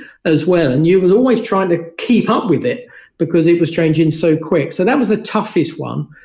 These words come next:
But it's amazing how quickly this adapts to the surroundings that are there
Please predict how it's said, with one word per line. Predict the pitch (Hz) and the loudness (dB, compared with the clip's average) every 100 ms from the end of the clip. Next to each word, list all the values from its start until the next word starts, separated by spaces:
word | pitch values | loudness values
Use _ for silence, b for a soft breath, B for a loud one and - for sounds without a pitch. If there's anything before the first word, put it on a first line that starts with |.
| B B B - | B B B -4
But | 185 | -2
it's | 190 | 0
amazing | 180 180 185 196 190 175 165 | 2 4 4 4 4 2 2
how | 156 170 170 | 0 -2 -4
quickly | - 170 170 165 156 | -2 -2 0 -2 0
this | 143 165 160 - - - - | 2 2 2 -2 -8 -10 -6
adapts | 139 - 156 147 - - - - | -6 -2 -4 -4 -10 -12 -12 -4
to | 170 156 151 143 | 2 4 4 2
the | 143 | 0
surroundings | - 151 156 147 147 139 143 | 2 2 2 2 2 2 0
that | 147 143 | 2 2
are | 139 | 2
there | 151 147 120 135 | 0 0 -2 -6